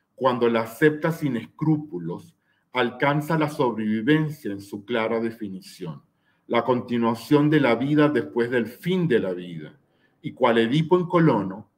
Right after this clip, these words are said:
cuando se es nada ni nadie, cuando la vida no posee valor alguno, pues no tiene polaridad y jerarquía,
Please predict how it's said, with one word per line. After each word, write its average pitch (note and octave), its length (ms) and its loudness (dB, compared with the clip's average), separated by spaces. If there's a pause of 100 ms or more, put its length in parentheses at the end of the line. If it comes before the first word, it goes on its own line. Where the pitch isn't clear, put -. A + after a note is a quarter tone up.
(280)
cuando A#2 440 0
se B2 280 0
es C#3+ 160 -4
nada C#3 680 2
ni G#2 180 -2
nadie, A2 800 -2 (460)
cuando A2+ 280 0
la A2+ 140 0
vida D3+ 320 2
no D3+ 180 2
posee C#3 420 0
valor B2 360 4
alguno, B2+ 720 2
pues G#2 160 -8
no A#2 160 -2
tiene C3+ 280 -2
polaridad A2+ 920 0
y - 20 -16
jerarquía, G#2 920 -6